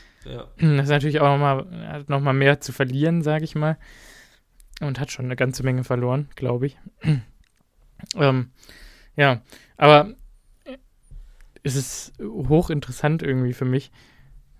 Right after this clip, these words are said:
Speaker 2: muss ich ganz ehrlich sagen. Und ich meine, als Fan von Aaron Rodgers, ich freu mich echt wie ein Schneekönig, muss ich ganz ehrlich sagen.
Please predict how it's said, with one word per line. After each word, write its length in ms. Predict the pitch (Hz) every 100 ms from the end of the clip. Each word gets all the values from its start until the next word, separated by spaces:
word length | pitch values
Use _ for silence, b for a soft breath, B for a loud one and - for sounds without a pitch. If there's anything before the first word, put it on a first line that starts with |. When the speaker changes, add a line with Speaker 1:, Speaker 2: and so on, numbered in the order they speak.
| -
Speaker 2:
muss 180 | 135 127
ich 60 | -
ganz 160 | 135
ehrlich 180 | 131 123
sagen. 240 | 131 131
Und 100 | 127
ich 60 | 123
meine, 180 | 135 131
als 180 | 127 -
Fan 440 | 139 135 139 127 - _
von 220 | - 135
Aaron 260 | 135 131 127
Rodgers, 360 | 127 131 131 123
ich 160 | 139
freu 220 | - 127 123
mich 300 | 117 - - _
echt 260 | - - -
wie 100 | 123
ein 280 | 120 127 156
Schneekönig, 600 | - 131 127 135 131 - -
muss 100 | 123
ich 60 |
ganz 180 | - 139
ehrlich 240 | 156 156 -
sagen. 300 | 170 160